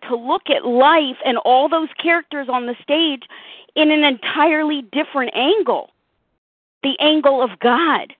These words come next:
the angle of God's vision, the angle of spirituality. Because to the extent that I choose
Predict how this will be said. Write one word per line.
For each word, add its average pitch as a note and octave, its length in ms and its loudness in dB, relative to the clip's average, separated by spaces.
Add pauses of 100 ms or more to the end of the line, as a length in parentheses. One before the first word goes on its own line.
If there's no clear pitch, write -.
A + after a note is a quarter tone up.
(320)
the C4+ 60 6
angle C#4 460 2
of B3+ 80 0 (140)
God's C4 420 2 (140)
vision, F#3 460 -4 (120)
the C4 80 -2
angle C4+ 440 0
of B3 60 -6 (120)
spirituality. B3+ 1040 0 (420)
Because C#4+ 280 0 (160)
to D4+ 80 0
the C4+ 180 -6
extent E4+ 460 -2
that C#4 100 2
I B3 160 2 (160)
choose D4 240 -10